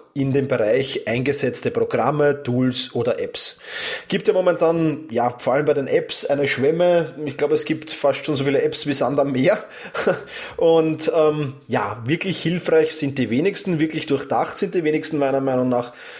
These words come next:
Und daher konzentriere ich mich lieber auf die, die wirklich gut und intensiv helfen und dafür halt auf weniger Apps. Ich glaube, das ist eine sinnvolle Methode und ich bin mir sicher, dass die vier Apps, Tools beziehungsweise Programme, die ich dir jetzt in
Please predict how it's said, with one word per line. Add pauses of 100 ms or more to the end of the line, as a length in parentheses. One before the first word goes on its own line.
(100)
Und
daher
konzentriere
ich
mich
lieber
auf
die,
die
wirklich (480)
gut (240)
und
intensiv
helfen (460)
und
dafür
halt (100)
auf
weniger (340)
Apps. (240)
Ich
glaube,
das
ist
eine
sinnvolle
Methode
und
ich
bin
mir
sicher,
dass
die
vier (500)
Apps,
Tools
beziehungsweise
Programme,
die
ich
dir
jetzt
in